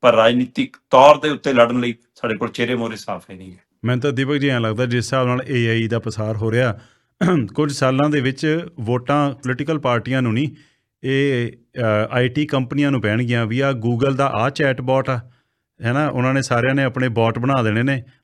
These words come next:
Speaker 2: Microsoft ਦਾ ਬੋਟ ਆ, ਇਹ Apple ਦਾ ਬੋਟ ਆ, ਇਹ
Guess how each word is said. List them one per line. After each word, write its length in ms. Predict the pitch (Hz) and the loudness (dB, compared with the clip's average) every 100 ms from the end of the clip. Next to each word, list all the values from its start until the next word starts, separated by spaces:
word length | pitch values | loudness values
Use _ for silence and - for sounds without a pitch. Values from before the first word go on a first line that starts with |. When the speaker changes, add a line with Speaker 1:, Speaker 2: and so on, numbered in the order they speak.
| - 110 | -4 -2
Speaker 2:
Microsoft 560 | 113 139 139 143 113 | 0 -2 -2 0 -2
ਦਾ 100 | 127 | 0
ਬੋਟ 340 | 139 131 131 143 | 0 2 0 0
ਆ, 140 | 131 120 _ _ _ 127 | -4 -4 _ _ _ -4
ਇਹ 480 | 120 127 127 120 117 113 | 0 2 2 0 0 -2
Apple 240 | 101 131 | 0 -2
ਦਾ 120 | 131 | 0
ਬੋਟ 340 | 135 127 131 131 | 0 2 0 0
ਆ, 180 | 127 - | -2 -2
ਇਹ 520 | 120 107 131 117 | -2 0 2 0